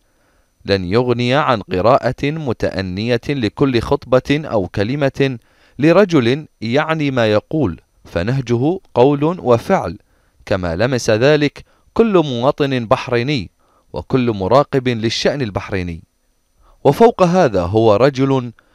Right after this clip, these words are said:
يدقق في اختيار كل كلمة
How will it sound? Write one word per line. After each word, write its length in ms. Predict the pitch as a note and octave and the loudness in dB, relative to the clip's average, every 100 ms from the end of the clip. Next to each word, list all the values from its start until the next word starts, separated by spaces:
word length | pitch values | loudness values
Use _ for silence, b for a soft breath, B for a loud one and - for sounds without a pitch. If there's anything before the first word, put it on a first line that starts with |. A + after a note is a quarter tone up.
| _ | _
يدقق 560 | D3+ E3+ G#3+ G3+ - E3 | 2 2 2 -2 0 0
في 120 | - | 0
اختيار 640 | - - A2+ A2 C3 C#3 | -8 -6 -2 2 2 0
كل 420 | B2+ C3 C#3+ B2+ | -2 -2 0 -2
كلمة 400 | B2+ C#3+ B2 D2+ | -2 -4 -4 -6